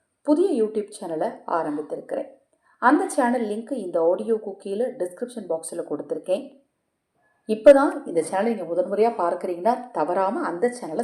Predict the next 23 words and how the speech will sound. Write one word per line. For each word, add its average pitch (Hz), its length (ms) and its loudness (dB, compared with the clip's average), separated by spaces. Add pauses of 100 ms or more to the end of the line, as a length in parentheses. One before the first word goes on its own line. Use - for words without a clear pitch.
சப்ஸ்கிரைப் - 360 -4
பண்ணி 170 180 -6
வச்சுக்கோங்க. 160 520 -4 (720)
ஏன்னா 196 360 2 (160)
இனி 214 240 0
வரக்கூடிய 220 540 2
காலங்கள்ல 170 680 0 (460)
தினம்தோறும் 277 680 6
செய்ய 196 360 -2
வேண்டிய 185 300 -4
வழிபாட்டு 190 460 0
முறைகள், 185 520 -4
பூஜை 180 340 -8
முறைகள், 180 600 -2
மந்திர 214 420 2
பரிகாரங்களை 170 800 0 (380)
அந்த 262 320 2 (100)
சேனல்ல 180 360 -2
தான் 165 360 -4
நான் 151 180 -4
பதிவு 156 280 -4
செய்ய 147 260 -4
இருக்கிறேன். - 520 -4